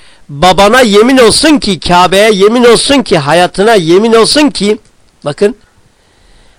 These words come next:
"ve bunun gibi şeyleri söylemekle şirk koşuyorsunuz. Sadece Allah'a yemin edin, başkasına değil." Çünkü yeminin, yemin, hani mesela adam diyor ki, "Ya yemin et."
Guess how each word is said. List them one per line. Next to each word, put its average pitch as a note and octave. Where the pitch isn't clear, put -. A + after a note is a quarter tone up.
"ve F3+
bunun C4
gibi G3
şeyleri F#3
söylemekle G#3+
şirk -
koşuyorsunuz. B2
Sadece A3
Allah'a G3+
yemin G#3+
edin, E3
başkasına D#3
değil." G#2+
Çünkü F#3
yeminin, F3+
yemin, F#3
hani F#3+
mesela F3+
adam G3+
diyor C#4+
ki, G3
"Ya A#3
yemin B3
et." G#3